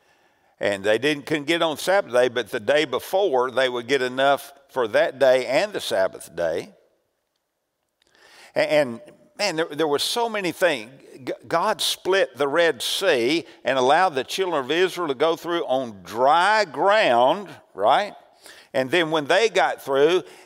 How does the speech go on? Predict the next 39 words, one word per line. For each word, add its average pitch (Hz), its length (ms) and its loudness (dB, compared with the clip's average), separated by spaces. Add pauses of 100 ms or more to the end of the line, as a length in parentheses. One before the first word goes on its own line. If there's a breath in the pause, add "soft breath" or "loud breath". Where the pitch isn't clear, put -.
and 123 560 -2
Pharaoh's 175 500 2
army 175 400 0
decided 147 600 0
that 123 160 0
he 175 160 -4
was, 131 300 -2 (420)
didn't 156 220 -2
want 156 120 0
to 139 60 -2
let 147 300 2
his 131 220 -2
slaves 156 540 0
go 135 440 0 (360 loud breath)
that 143 240 2
cheaply, 139 640 0 (240 loud breath)
he 190 320 0
sent - 400 -2
the 135 120 2
army 160 440 2
down 147 380 2
in 156 400 -2
to, 127 240 0
to 127 200 -2
get 165 220 0
them 143 180 0
and 127 160 -4
bring 156 220 -2
them 120 160 -4
back. 185 380 2 (260 loud breath)
A-, 131 60 0
and 135 320 -2
God 165 420 2 (240 loud breath)
removed 139 500 0
his 120 180 -4
hand 160 420 0
and 127 200 -4
they 139 140 4
were 127 420 -2